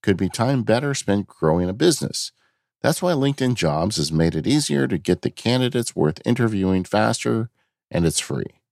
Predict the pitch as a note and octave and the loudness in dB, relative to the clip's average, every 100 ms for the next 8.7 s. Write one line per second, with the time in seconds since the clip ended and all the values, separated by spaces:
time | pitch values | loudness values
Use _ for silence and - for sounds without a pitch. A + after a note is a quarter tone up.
0 | _ _ _ _ _ - A#3+ G#3 F#3+ D#3+ | _ _ _ _ _ -4 0 0 0 0
1 | D3+ - F#2 F2 E2+ A2+ B2+ - F2+ - | -2 0 2 2 2 2 0 -2 -6 0
2 | D2+ C#2+ D2 - D2 C2+ C2+ C#2+ C#2 A#1 | 2 2 -2 -4 -6 -4 -6 -4 -4 -4
3 | A#1+ B1 - F#2 C#3+ F#3 E3+ C#3+ C3 - | -6 -10 0 0 2 0 0 0 0 -2
4 | E2+ - F#2+ - - - G2 G2 F#2+ F2 | -4 0 0 0 -10 -2 0 2 0 0
5 | D2 C#2+ C2 C2 - - A2 F#2 - F2 | 0 0 0 -2 -4 0 2 2 2 0
6 | - D#2 - C3+ C3+ G#2 F#2 E2+ - - | -2 -6 -4 -2 0 0 -2 -6 -8 -4
7 | F2 - E2 C#2+ - D#2 - - - D#2+ | -2 -2 -4 -6 -10 -10 -8 -8 -4 -2
8 | - C#2+ D2+ D2 - G1+ - | -2 0 0 0 -2 -6 -6